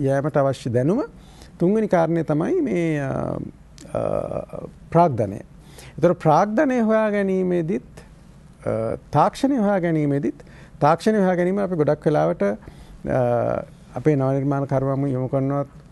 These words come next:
අ, තාක්ෂණ පර්යේෂණ ආයතනයට, විශ්වවිද්‍යාලවලට, නර්ඩ් ආයතනයට, ඒ වගේ ආයතන වලට යවනවා. මොකද සමහර ලාට ඒගොල්ලන්ට යම්කිසි අදහසක් තියෙනවා. නමුත් මේක කොහොමද ගොනු කරගන්නේ කියන ප්‍රශ්නේ. දෙවනුව අපි විශාල වශයෙන්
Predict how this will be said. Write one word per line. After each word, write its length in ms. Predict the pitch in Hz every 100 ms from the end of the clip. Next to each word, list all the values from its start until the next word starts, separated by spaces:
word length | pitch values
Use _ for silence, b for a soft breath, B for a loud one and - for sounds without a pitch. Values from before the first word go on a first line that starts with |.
| -
අ, 180 | 110 - -
තාක්ෂණ 340 | 120 110 131
පර්යේෂණ 420 | 120 127 135 127 139
ආයතනයට, 540 | 151 151 170 170 151
විශ්වවිද්‍යාලවලට, 880 | 110 - 123 113 143 151 170 175 175 175 B B B
නර්ඩ් 340 | 131 131 135 127
ආයතනයට, 540 | 160 170 165 180 185
ඒ 100 | 156
වගේ 200 | 147 156
ආයතන 340 | 131 139 160 160
වලට 140 | 165
යවනවා. 360 | 160 127 151 220
මොකද 220 | 196 214
සමහර 320 | 175 151 175
ලාට 180 | 202 220
ඒගොල්ලන්ට 440 | 202 190 185 220 190
යම්කිසි 460 | 170 196 208 196
අදහසක් 560 | 113 147 214 220 170 -
තියෙනවා. 280 | 226 220 247
නමුත් 260 | 208 220
මේක 260 | 170 185 196
කොහොමද 340 | 160 175 202 220
ගොනු 220 | 156 185
කරගන්නේ 440 | 214 196 185 180
කියන 200 | 160 233
ප්‍රශ්නේ. 360 | 160 113 - - - - B B B B B -
දෙවනුව 460 | 120 185 302 339 214 269 - B B B
අපි 240 | - - 196
විශාල 360 | 160 - 220 247
වශයෙන් 480 | 247 214 226 226 226